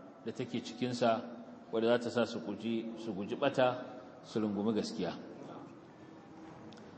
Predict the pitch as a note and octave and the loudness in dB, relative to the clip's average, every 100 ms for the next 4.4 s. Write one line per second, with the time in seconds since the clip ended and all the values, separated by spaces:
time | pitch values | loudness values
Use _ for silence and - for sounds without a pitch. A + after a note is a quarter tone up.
0 | - - - - D#3 D3 C3 C#3 C#3 C3+ | -18 -18 -12 8 10 12 10 8 8 4
1 | B2+ C3+ C3 B2+ B2+ A#2 B2 A#2+ D#3 C3+ | 10 10 12 10 12 12 12 10 8 8
2 | A#2 A#2+ A#2 A#2 G#2+ A#2+ C#3 B2+ B2 C3 | 10 12 12 12 10 10 6 6 8 10
3 | B2+ B2 B2+ B2+ A#2+ - B2 B2+ B2+ B2 | 10 6 8 10 8 10 12 12 10 12
4 | C3 C3+ C3+ C#3+ | 12 12 8 4